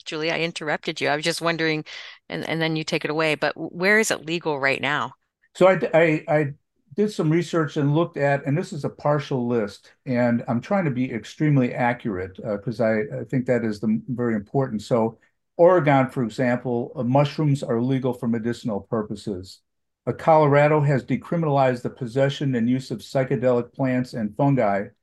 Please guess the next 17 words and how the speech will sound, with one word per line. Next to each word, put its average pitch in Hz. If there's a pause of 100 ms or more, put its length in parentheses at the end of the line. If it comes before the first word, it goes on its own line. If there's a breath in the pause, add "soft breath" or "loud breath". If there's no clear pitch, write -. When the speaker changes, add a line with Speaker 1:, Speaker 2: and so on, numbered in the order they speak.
(440)
Speaker 2:
and 127
will 135
eventually 147
allow 127
state 139
licensed 131
treatment 143
centers 120
to -
administer 127
the 110
compounds 113
of 107
psychedelic 113
plants 117
and 101
fungi, 107